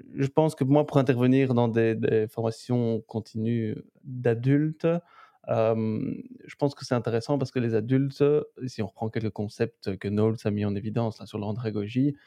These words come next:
ben, a une problématique précise, a déjà une expérience avec laquelle il peut venir et à partager, et, euh, et, et en environnement où il peut tout de suite mettre en pratique. Et moi, je trouve que c'est des éléments intéressants pour justement essayer de favoriser aussi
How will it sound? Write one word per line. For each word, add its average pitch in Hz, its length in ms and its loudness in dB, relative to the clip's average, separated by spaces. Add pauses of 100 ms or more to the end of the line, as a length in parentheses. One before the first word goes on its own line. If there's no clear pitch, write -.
(240)
ben, 120 160 4
a 120 140 2
une 120 380 2 (220)
problématique 113 500 2
précise, 156 760 -2
a - 120 -4
déjà 120 280 4
une 117 140 2
expérience 131 840 0 (560)
avec 110 140 -4
laquelle 110 260 0
il 110 120 -2
peut 110 160 2
venir 147 760 0 (120)
et 113 100 -4
à 104 80 -4
partager, 127 640 0 (420)
et, 127 460 2
euh, 113 360 4 (140)
et, 143 560 0
et 131 80 6
en 120 240 4
environnement 127 580 4
où 127 120 4
il 123 100 0
peut 127 160 0
tout 139 160 -2
de - 80 -2
suite - 180 -16
mettre 139 220 0
en 117 120 0
pratique. 135 460 -2
Et - 100 -2
moi, 143 140 2
je - 220 -10
trouve 139 180 -2
que 127 120 -8
c'est 123 80 0
des 120 80 2
éléments 127 320 4
intéressants 120 500 0
pour 123 220 -4
justement 131 320 0
essayer 131 160 -2
de - 80 -8
favoriser 117 500 -2
aussi 143 320 -4